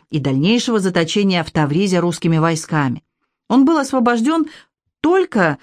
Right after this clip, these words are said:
после Туркманчая двадцать первого февраля тысяча восемьсот двадцать восьмого года и вернулся в Тегеран, где был отстранен с поста первого министра, оставшись при этом главным стольником двора.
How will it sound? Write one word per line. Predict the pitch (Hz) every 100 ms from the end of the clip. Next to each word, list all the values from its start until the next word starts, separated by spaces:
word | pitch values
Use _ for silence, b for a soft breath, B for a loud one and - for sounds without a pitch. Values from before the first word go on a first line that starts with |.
| b -
после | 302 311 269 -
Туркманчая | - 247 226 202 180 - 240 277 302
двадцать | 190 180 175 160
первого | 190 170 160 147
февраля | 156 156 160 156 147 B B
тысяча | 254 214 180
восемьсот | 165 160 175 180
двадцать | 147 147 -
восьмого | 143 147 151 139 135
года | 151 247 247 247 b b b b -
и | 269
вернулся | 359 339 339 294 226
в |
Тегеран, | 240 208 202 220 294
где | 233 202
был | 220 214
отстранен | - 202 - 208 208 214 185 151 b b
с | -
поста | 196 180 - 180
первого | 175 175 151 147
министра, | 151 151 185 311 - 285 269 B B
оставшись | - 165 - 262 302 302 -
при | 269 269
этом | 262 247 226 b
главным | 160 170 196 220 247
стольником | 220 - 160 156 160 170
двора. | 151 156 147 127